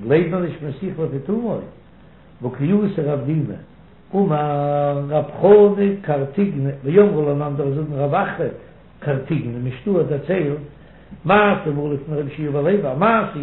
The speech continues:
געקומען פון רבי שמעון בר לייבא. ויאמר לו אן אנדערער זאגן, מעשה מולך פון רבי, זיי קומען א מעשה פון רבי, נאטירלעך האט מיט דעם קיnd. שוי משיח לפי תומו, איך מוז האט דערציילט, ויאמר האט געזאגט, אני והנה, נישט ביני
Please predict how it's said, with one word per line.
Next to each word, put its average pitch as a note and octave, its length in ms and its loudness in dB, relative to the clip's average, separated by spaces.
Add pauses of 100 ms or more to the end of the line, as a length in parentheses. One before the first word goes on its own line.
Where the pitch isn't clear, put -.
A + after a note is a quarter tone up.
געקומען D3 260 -6
פון C#3 100 -6
רבי D3 220 -6
שמעון D#3 140 -6
בר D3+ 120 -2
לייבא. F#3+ 240 0 (760)
ויאמר F#3+ 400 6
לו F#3+ 160 4
אן F#3 60 2
אנדערער F#3 460 0
זאגן, E3 400 -2 (460)
מעשה G3+ 580 2
מולך C#3+ 300 -8
פון D3+ 100 -10
רבי, F3 260 0 (180)
זיי D#3 80 -12
קומען D#3+ 260 -8
א D3 60 -6
מעשה C#3+ 380 -8
פון D3 120 -8
רבי, D#3+ 200 -8 (120)
נאטירלעך D3 560 -6
האט C#3 80 -10 (100)
מיט C#3 120 -14
דעם D3 240 -10
קיnd. D#3+ 180 -12 (840)
שוי G3 240 6
משיח D3 500 -6
לפי C#3 400 -8
תומו, D3 240 -6
איך C#3+ 160 -4
מוז C#3 100 -10 (100)
האט C#3+ 140 -10
דערציילט, C#3+ 360 -8 (260)
ויאמר D3+ 360 -4
האט C#3 80 -4 (100)
געזאגט, D3 220 -8 (800)
אני F#3 420 2
והנה, C#3+ 720 -2 (460)
נישט C#3 220 -4
ביני E3+ 360 2